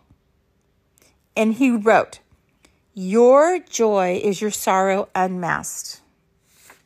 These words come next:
The deeper that sorrow carves into your being, the more joy that you can contain. Is not the cup that holds your wine the very cup that was burned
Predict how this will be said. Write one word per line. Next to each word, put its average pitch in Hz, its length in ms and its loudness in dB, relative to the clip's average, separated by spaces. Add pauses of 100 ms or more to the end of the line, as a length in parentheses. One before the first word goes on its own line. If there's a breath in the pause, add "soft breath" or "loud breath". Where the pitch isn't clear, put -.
(800 soft breath)
The 208 140 4
deeper 202 720 0
that 202 160 -8
sorrow 208 760 2 (120)
carves 214 480 0
into 254 300 -6
your 277 180 -4
being, 208 580 -6 (380 soft breath)
the 202 140 -2
more 214 280 2
joy 202 640 2
that - 120 -8
you 185 180 -6
can - 180 -10
contain. 254 680 -6 (600 soft breath)
Is 349 380 2
not 294 400 2
the 233 100 -2
cup - 480 -4 (120)
that - 160 -6
holds 214 500 -2
your 247 140 0
wine 180 520 -2 (380 soft breath)
the 185 160 -4
very 180 380 2
cup - 420 -4
that - 160 -10
was 190 160 -6
burned 202 640 -2